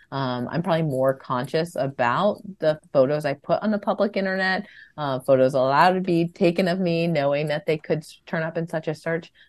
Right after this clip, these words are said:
But then particularly with my children, knowing that, that, you know,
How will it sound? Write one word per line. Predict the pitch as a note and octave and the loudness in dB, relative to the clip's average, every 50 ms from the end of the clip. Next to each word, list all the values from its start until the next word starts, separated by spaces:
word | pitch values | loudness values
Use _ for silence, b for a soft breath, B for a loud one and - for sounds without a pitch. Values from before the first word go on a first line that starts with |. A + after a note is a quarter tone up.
| b | b
But | - F#3+ | -4 0
then | G3 A#3 A#3+ | 2 2 2
particularly | A3+ A#3 G#3+ - A3+ G3+ - - A3 A#3+ | 2 0 0 -2 -4 -4 -2 0 0 0
with | G#3+ F3+ F#3 F3+ | 0 -2 -2 -4
my | F#3 D#3+ D#3+ D#3+ | -4 -4 -4 -4
children, | D#3+ - - B2+ D3 G3+ F3 A2+ F2+ G2 G#2 b b b b b b _ | -6 -4 -2 0 0 0 0 -2 -4 -4 -6 b b b b b b _
knowing | - D3+ D#3 C#3+ C#3 C3+ C#3+ C#3 D#3+ F3 E3+ E3 D#3+ E3 E3+ D#3+ - - - C#3+ | -4 -2 0 0 2 0 0 0 0 0 2 2 0 0 -2 -2 -4 -6 -10 -8
that, | C3+ C3 B2+ B2+ C3 C3+ C3+ C3 - - - _ _ - | -6 -4 -2 -2 -2 -2 -2 -2 -4 -6 -10 _ _ -10
that, | D#3+ D3 C3 B2+ B2+ B2+ B2+ B2+ B2 A#2+ B2 C3+ - - _ _ _ _ _ - - _ | -6 -4 -2 -2 0 0 0 0 0 0 -2 -4 -6 -10 _ _ _ _ _ -20 -20 _
you | - B2+ C3 B2 | -12 -8 -6 -4
know, | B2 C3 B2+ C3 B2+ | -2 -2 -2 -2 -2